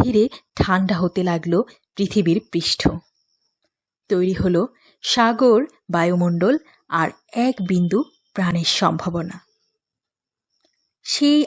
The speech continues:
আদিম সাগরে জন্ম নিল এককোষী প্রাণ। কোটি কোটি বছর ধরে সেই কোষ থেকে গড়ে উঠল প্রাণ বৈচিত্র্য। উভচর, সরীসৃপ, স্তন্যপায়ী প্রাণী আর এক সময়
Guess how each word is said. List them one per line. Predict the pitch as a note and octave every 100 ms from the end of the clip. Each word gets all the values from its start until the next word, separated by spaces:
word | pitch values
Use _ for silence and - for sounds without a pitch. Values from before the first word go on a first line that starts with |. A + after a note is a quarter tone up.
| -
আদিম | G#3+ G3+ A#3 C4
সাগরে | - B3 A#3 A#3+
জন্ম | A3 F#3+ F#3 G3+
নিল | G3+ F#3 A#3 - _ _ _
এককোষী | G3+ G3+ _ F3+ - F3+
প্রাণ। | - D#3+ F3 F3+ _ _ _ _ _ _ _ _ _
কোটি | C4+ C#4 E4
কোটি | E4 B3+ A#3+ A#3+
বছর | F3+ F3+ - G#3
ধরে | - F3+ A3+ - - - -
সেই | - G3+ F3+ -
কোষ | A#3+ C#4+ D#4 -
থেকে | - A#3+ A#3
গড়ে | F#3+ F#3+ F3+
উঠল | F3+ - F#3+ C#4+ - _ _
প্রাণ | - F#3 E3+ E3
বৈচিত্র্য। | D#3+ - D#3 - F3+ _ _ _ _ _ _ G3
উভচর, | F3 F#3 - G#3 F#4 _ _ _
সরীসৃপ, | - - G3 G3 - C#4+ F4 _ _ _
স্তন্যপায়ী | - - G#3 A3+ C#4+ A#3+ A#3
প্রাণী | A#3 F#3 E3+ A3+ G#4+ _ _ _
আর | F3 F3 - -
এক | C4 D4
সময় | - C#4+ B3+ G#3